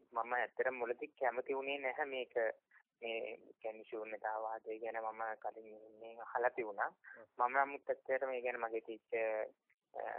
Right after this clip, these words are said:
Speaker 1: වැරදි අවබෝධයක් හරි මොකක් හරි නිසා මම හිතන්නේ බොහෝ වෙලාවට වැරදි අවබෝධයක් කියලා මම හිතනවා. මොකද මේ මෙච්චර කල් අහලා තිබුණේ වෙන නිසාම. අ, මේක මේ කර්මජ කරලා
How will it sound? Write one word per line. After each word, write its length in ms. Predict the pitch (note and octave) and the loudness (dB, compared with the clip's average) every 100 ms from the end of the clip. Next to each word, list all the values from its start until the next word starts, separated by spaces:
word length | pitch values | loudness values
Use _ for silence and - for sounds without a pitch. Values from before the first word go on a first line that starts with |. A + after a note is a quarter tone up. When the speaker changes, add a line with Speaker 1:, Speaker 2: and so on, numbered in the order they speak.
| A2 - - | -4 -8 -2
Speaker 1:
වැරදි 420 | A#2 A2 A#2 B2+ | 6 6 8 8
අවබෝධයක් 640 | G#2+ A2 A#2+ A#2+ A#2 A2+ | 8 6 2 4 2 2
හරි 240 | - A#2 A#2+ | 2 2 2
මොකක් 340 | A2+ G#2+ - | 0 -2 -2
හරි 160 | - B2+ | -2 0
නිසා 300 | A2+ - A2 | -2 0 2
මම 200 | G#2+ G#2 | 2 -6
හිතන්නේ 240 | G#2+ A2 | -4 -2
බොහෝ 180 | G#2+ A2+ | 0 2
වෙලාවට 320 | A#2 A#2+ A#2+ | 6 6 6
වැරදි 340 | A2+ A2 A#2 B2 | 4 2 4 2
අවබෝධයක් 500 | B2+ C3 B2 A#2+ - | 4 0 0 -4 -4
කියලා 200 | A#2 A2+ | -2 -2
මම 120 | G#2+ | -6
හිතනවා. 640 | - _ D3 C#3 - - - _ _ - - | -20 _ 2 2 0 -6 -10 _ _ -20 -8
මොකද 240 | - A2 A#2 A2 - - - - B2 B2+ - | -4 0 2 2 0 -4 -12 -14 -20 -20 -16
මේ 440 | A#2 A2 G#2 A2 | -10 -8 -2 -2
මෙච්චර 360 | - A2 - A#2 | -2 -10 -2 0
කල් 200 | A#2+ B2 | 4 6
අහලා 240 | A#2 A#2 A#2+ | 6 6 4
තිබුණේ 300 | B2 C3+ C#3+ | 2 -2 0
වෙන 160 | C3+ | 4
නිසාම. 440 | C#3+ B2 G#2 G#2 G2 G#2 G#2 _ _ _ _ _ _ - | 4 2 -4 -6 -6 -10 -16 _ _ _ _ _ _ 0
අ, 60 | A2+ A#2 - A#2 - | 2 2 -2 -4 -6
මේක 280 | A2+ G#2+ A#2 | -10 -6 -2
මේ 240 | A2 G#2+ G#2 | -2 -2 -8
කර්මජ 580 | - A2 A2 G#2+ G2+ - G#2+ G#2+ | -6 -2 0 -2 -4 -4 -6 -6
කරලා 540 | G#2+ G2+ G#2 G#2+ G#2 | -6 -8 -8 -8 -8